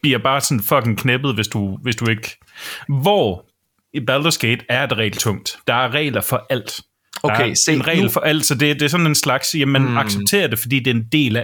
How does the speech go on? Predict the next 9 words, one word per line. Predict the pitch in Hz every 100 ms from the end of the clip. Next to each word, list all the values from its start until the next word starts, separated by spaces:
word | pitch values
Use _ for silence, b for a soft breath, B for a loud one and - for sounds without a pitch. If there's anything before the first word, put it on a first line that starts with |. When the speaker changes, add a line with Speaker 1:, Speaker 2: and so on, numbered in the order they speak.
| 110
Speaker 1:
alle | 110 110
de | 113
her | 110 101
regler. | 104 101 92 - B
Speaker 2:
Så | - 196 151 - -
jeg | 139 165
har, | 190 170 131 - - _ 151
jeg | 170
har | 202